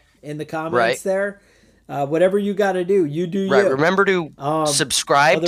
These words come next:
Speaker 2: the
Speaker 1: otherwise
Speaker 2: podcast, or if after listening to this,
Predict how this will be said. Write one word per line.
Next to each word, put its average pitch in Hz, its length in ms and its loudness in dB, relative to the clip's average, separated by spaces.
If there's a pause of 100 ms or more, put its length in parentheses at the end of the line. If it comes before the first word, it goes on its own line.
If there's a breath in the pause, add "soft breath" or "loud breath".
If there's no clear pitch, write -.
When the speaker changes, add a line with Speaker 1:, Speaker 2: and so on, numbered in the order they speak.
Speaker 2:
the - 40 0
Speaker 1:
otherwise 202 300 2
Speaker 2:
podcast, 208 460 0
or 170 420 2
if 131 360 -6
after 123 300 -6
listening 143 380 -6
to 135 60 -6
this, 135 260 -8